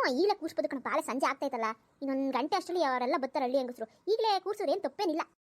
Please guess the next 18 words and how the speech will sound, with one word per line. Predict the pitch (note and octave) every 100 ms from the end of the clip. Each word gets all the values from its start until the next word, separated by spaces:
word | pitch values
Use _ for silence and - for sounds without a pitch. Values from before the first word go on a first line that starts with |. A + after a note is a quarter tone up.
| _ -
ಸಂಜೆ | A#3+ D4+
ಮೇಕೆ | D4+ C#4+
ಒಂಚೂರು | B3+ D#4
ಸೊಳ್ಳೆಗಳು, | G4 B3 C#4 C#4 - _ _ -
ಅದಕ್ಕೆ | - E4+
ಇಲ್ಲೇ | E4 E4
ಪಕ್ಕದಲ್ಲಿ | B3 D#4 C#4 C4+ - -
ಒಂಚೂರು | D4 D#4 D4 B3
ಹೊಗೆ | B3
ಕಾಯಿಸಿದ್ರೆ | D#4+ C#4+ D4+ C4+ C4 -
ಆಯ್ತು, | B3 A#3+ -
ಸೊಳ್ಳೆಗಳು | A#3+ A#3+ B3+
ಯಾವು | A3 A3
ಬರಲ್ಲ. | G#3 - _ _ -
ಹೂನಕ್ಕ, | C#4+ F4 E4 D4 D4 -
ಒಂಚೂರು | B3+ C#4
ಬೇವಿನ | B3 C#4 D4
ಸೊಪ್ಪುನು, | C#4 C#4